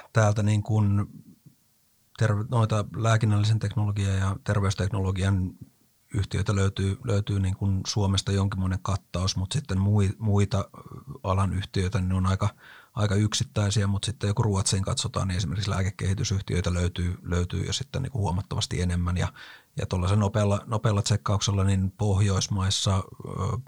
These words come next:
päälistoilla ja First Northissa oli, on yli, yli sata, ö, tän, tän alan yhtiötä, jos otetaan terveydenhuollon, huollon yhtiöt myös mukaan, että sitten,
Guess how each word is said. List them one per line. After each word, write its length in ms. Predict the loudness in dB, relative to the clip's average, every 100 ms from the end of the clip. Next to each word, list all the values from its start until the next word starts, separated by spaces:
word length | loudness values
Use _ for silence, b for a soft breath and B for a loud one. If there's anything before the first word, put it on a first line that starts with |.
| -16 -20 B B -6
päälistoilla 680 | 0 2 2 -2 -2 0 0
ja 80 |
First 280 | -2 -4 -2
Northissa 560 | -2 -2 -2 -2 -2 -2
oli, 300 | -2 -2 -2 -4
on 240 | -4 -4 -6 -8
yli, 300 | -4 -2 -2
yli 200 | 0 2
sata, 400 | 2 2 0 0 -2 b b b b b -6
ö, 400 | -2 0 0 -2 -4 _ -20 -20 _
tän, 260 | -2 -2 -2
tän 220 | 0 0
alan 220 | 0 -2
yhtiötä, 440 | -4 -4 -4 -2 -2
jos 180 | 0
otetaan 300 | -2 0 -2
terveydenhuollon, 800 | 0 0 0 2 2 2 2 0 -2 -20 _ -4
huollon 300 | -2 0 -2
yhtiöt 340 | -2 -4 -4
myös 180 | -4 -4
mukaan, 420 | -6 -6 -4 -2
että 240 | -4 -4 -6 B B B B
sitten, 420 | -10 0 2 2